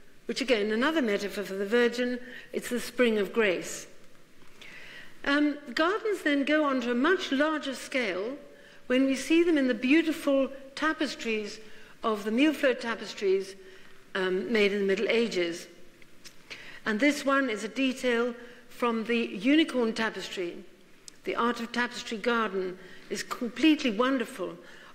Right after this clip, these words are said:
All the plants are set against a deep, dark background, and they're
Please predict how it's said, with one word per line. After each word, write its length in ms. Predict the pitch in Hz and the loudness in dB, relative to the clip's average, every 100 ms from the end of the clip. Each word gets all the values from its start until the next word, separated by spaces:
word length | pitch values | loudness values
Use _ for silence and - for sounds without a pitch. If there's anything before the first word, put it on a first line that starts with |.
| - | 2
All 300 | 294 330 311 | 4 4 2
the 80 | 294 | -2
plants 420 | 285 262 196 214 | 0 0 0 -4
are 40 | |
set 220 | 196 262 | -2 -2
against 380 | 240 233 208 190 | 0 0 0 -4
a 40 | 202 | -8
deep, 440 | 214 277 302 294 | 0 2 2 2
dark 300 | 233 233 233 | 0 0 -2
background, 520 | 240 240 214 180 180 - - - - | -4 -4 -6 -6 -6 -12 -18 -18 -8
and 120 | 214 | -4
they're 120 | 220 | -4